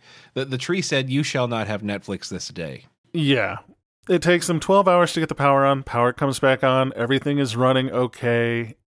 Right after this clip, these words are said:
Speaker 2: I've put into the insurance, and
Speaker 1: Mm-hmm.
Speaker 2: they've got folks coming out. The claim is getting started. I'm like, "Okay, uh, this, this we can handle. It'll be all right." It's,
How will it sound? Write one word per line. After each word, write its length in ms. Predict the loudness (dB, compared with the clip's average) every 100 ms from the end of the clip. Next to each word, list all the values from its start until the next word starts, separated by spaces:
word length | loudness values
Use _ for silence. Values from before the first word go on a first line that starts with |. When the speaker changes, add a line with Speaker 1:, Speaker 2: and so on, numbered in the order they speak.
| -12
Speaker 2:
I've 240 | -10 -8
put 200 | 0 2
into 240 | 2 2 0
the 180 | 2 2
insurance, 960 | 2 0 2 2 2 0 -6 -8 -10 _ _ _ _ -6
and 600 | 0 2 2 0 -2 -2
Speaker 1:
Mm-hmm. 120 | 0
Speaker 2:
they've 220 | 0 2
got 240 | 4 2 2
folks 360 | 2 0 0
coming 360 | -4 0 0 2
out. 460 | 4 4 4 2 -4 -20
The 80 |
claim 640 | -18 -4 0 2 2 2 0
is 160 | -4
getting 320 | -2 -2 -2
started. 720 | -4 0 2 2 4 2 0 -4
I'm 200 | -6 -2 0
like, 240 | -2 0
"Okay, 720 | 0 0 0 -4 -4 -4 -8 -6
uh, 240 | -4 -2
this, 360 | 0 0 0 -4
this 320 | 0 0 0
we 100 | -2
can 140 | -2
handle. 380 | 0 2 2 -2
It'll 120 | -6
be 180 | -4 2
all 200 | 4 4
right." 280 | 4 2 0
It's, 320 | -6 -10 -12